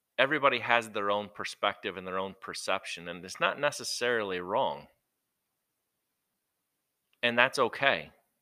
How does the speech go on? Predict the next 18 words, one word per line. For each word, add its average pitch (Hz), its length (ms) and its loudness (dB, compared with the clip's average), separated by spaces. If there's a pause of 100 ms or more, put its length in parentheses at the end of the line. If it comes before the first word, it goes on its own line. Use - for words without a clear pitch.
(1200)
One 143 100 8
of 165 80 6
the 135 60 8
most 123 260 4
frustrating 117 640 4
things 107 300 -2
for 98 160 -6
me 98 240 0
is 87 240 -2 (1700)
talking 165 360 8
to 123 60 -6
somebody 123 380 2
who's 98 280 -6
different, 107 720 -2
has 101 160 -2
a 95 60 -4
different 110 560 0
opinion 110 640 -4